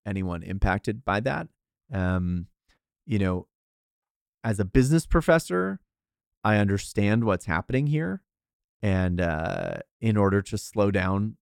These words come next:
inflation, people need to lose their jobs so that they have less spending power and mentally, uh, want to spend less.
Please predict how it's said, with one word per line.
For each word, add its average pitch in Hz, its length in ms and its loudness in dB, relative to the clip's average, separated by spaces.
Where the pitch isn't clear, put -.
inflation, 104 760 -6
people 110 240 2
need 104 180 4
to 127 80 2
lose 110 220 2
their 120 120 4
jobs 92 580 -2
so - 160 -6
that 92 260 -2
they 87 440 -2
have 92 320 -4
less 101 360 -2
spending 104 440 0
power 127 520 4
and 87 540 -2
mentally, 123 640 2
uh, 120 360 -8
want 113 480 -4
to 156 100 4
spend 160 500 4
less. 151 460 2